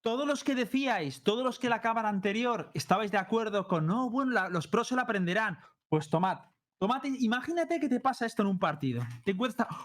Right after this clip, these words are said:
porque siguiendo el mismo criterio que sigues el anterior es lo mismo, simplemente que hay unas plantas, pero tú puedes decir, "Coño, está bien currado, está bien trabajado",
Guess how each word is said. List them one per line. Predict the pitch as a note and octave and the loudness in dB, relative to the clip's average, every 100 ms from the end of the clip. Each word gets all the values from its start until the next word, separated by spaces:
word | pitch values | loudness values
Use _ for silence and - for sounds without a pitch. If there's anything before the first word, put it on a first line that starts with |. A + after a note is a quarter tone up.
| - | -6
porque | - G3 A3 | -4 -2 0
siguiendo | G#3 F#3 A#3 C4 | 0 0 0 0
el | D4 | 0
mismo | B3+ C#4 | 0 0
criterio | C4+ C4 D#4 B3 | 0 0 0 0
que | F#3 | 0
sigues | - F#3+ G#3+ | 0 0 2
el | A3+ | 0
anterior | A3+ G3+ A#3 C4+ B3 | 0 0 0 2 2
es | G3+ - - - - _ | 0 -4 -14 -20 -20 _
lo | F3 F#3+ | 2 4
mismo, | D4+ D#4 F4+ | 0 -2 -2
simplemente | G#3+ G#3 G#3 | 0 2 2
que | F#3+ | 0
hay | G#3 | 0
unas | G#3 | -2
plantas, | - C4 D4 - | 0 0 0 0
pero | F#3+ | 0
tú | F3 | 2
puedes | F#3 D#3+ | 0 0
decir, | C#3+ B2 | -2 0
"Coño, | E3 | 0
está | F3 D3+ | 0 0
bien | D#3+ | 0
currado, | E3+ A3+ G3+ | 0 0 -2
está | - | -2
bien | D#3 | 0
trabajado", | E3 F3+ - B3+ | 2 2 0 -2